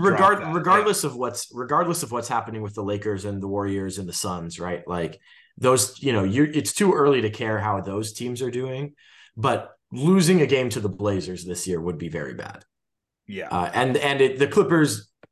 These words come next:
Speaker 2: you know, like J-, Justin said, they did what they're supposed to do. And I think it's okay to feel good about doing what you're supposed to do, because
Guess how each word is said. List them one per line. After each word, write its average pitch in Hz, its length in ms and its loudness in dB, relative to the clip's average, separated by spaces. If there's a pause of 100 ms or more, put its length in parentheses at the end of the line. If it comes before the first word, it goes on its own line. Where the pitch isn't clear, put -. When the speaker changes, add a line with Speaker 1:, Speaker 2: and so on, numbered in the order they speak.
(340)
Speaker 2:
you 139 140 0
know, 110 140 2
like 139 200 0
J-, - 140 -12
Justin 160 400 -2
said, 135 260 -6 (320)
they 151 160 2
did 165 180 2
what 165 140 0
they're 135 120 0
supposed 135 400 -4
to 147 60 -6
do. 165 360 -4 (120)
And 131 120 -2
I 143 80 0
think 185 160 -2
it's 175 100 -4
okay 185 260 -2
to 175 60 -2
feel 131 240 -6
good 123 240 -6
about 110 300 -4
doing 113 200 -8
what 104 120 -10
you're 110 80 -8
supposed 107 300 -6
to 104 40 -6
do, 110 140 -2
because 104 400 -4